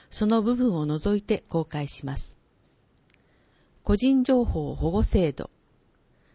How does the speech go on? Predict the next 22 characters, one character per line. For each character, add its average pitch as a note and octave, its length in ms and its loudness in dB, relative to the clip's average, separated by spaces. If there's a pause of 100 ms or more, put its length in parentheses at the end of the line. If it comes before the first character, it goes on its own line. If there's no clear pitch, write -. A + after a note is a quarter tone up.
(300)
町 G3 280 0
が A#3+ 140 4
保 D#3+ 120 4
有 F#3+ 180 2
す F#3 200 -6
る E3+ 240 -4
個 G3 100 0
人 B3 220 2
情 A#3+ 240 4
報 E3 200 -2
の D#3 140 -4
適 - 240 -6
正 B3 240 2
な A#3 100 0
取 A3 200 2
り A3+ 60 4
扱 A3 360 -2
い G#3 60 -2
に G#3 100 -4
関 G3+ 260 -4
し - 120 -10
て、 - 180 -12